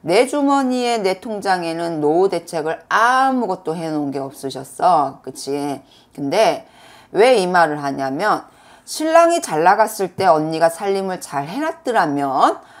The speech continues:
언니가 어느 정도 내가 노후 대책을 좀 해놨더라면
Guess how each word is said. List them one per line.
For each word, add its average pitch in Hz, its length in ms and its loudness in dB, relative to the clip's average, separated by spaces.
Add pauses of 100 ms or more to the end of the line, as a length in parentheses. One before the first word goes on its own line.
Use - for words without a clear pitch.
(180)
언니가 247 520 4
어느 165 400 2
정도 160 960 2
내가 170 320 4
노후 185 360 2
대책을 180 540 -4
좀 202 200 -2
해놨더라면 208 960 2